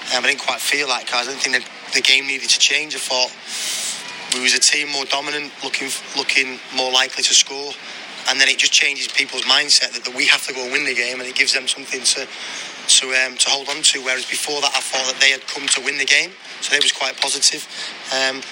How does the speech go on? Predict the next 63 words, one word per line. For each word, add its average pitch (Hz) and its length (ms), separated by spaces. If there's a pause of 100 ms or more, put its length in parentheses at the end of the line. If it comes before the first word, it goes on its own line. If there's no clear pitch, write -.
(140)
but 156 120
after 156 120
the 127 60
first 139 340
ten 131 120
minutes 139 320
where 127 120
we, 127 180 (360)
we 131 60
played 139 240
in 139 60
front 147 240
of 131 60
them 139 100
too 147 240
much, - 360 (340)
um, 131 420 (260)
I - 80
thought 127 240
it 135 80
was 117 160
really 135 160
good, 147 300 (180)
positive. 147 480 (440)
We 143 60
just - 180
need 127 100
to 131 100
make 131 200
better 127 240
decisions 131 440
in 127 80
the 123 80
final 127 240
third 131 320
and, 127 140
and 123 100
show 127 220
that 127 160
little 131 180
bit 131 160
more 127 160
composure 131 500
to - 140
get, 135 160 (580)
to - 100
get 135 200
better 139 240
chances 139 380
and 135 100
to 135 80
score 135 240
goals. 139 320
But, 127 160
um, 127 160
overall, 147 480
really 143 240
pleased. 143 340
The 131 60
team 143 280
worked 135 280
really 135 200
hard. 131 280